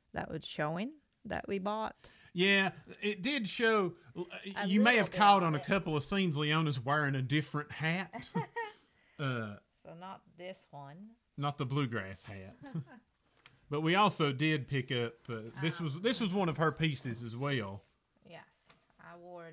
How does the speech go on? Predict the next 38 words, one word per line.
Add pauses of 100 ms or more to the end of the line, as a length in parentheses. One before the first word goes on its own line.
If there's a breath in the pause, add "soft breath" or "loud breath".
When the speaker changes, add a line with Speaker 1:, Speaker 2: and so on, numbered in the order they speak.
Speaker 1:
this (480)
just
for
a
minute. (640)
Speaker 2:
But
it's
called,
it's,
it's
killer.
I
would
wear
it
all
the
time
if, (100)
if
they
ever
made
one
big
Speaker 1:
See?
Speaker 2:
enough
to
fit
me. (480 soft breath)
But,
uh,
it's
called
a
Speaker 1:
<laughs>
Speaker 2:
campaign
hat.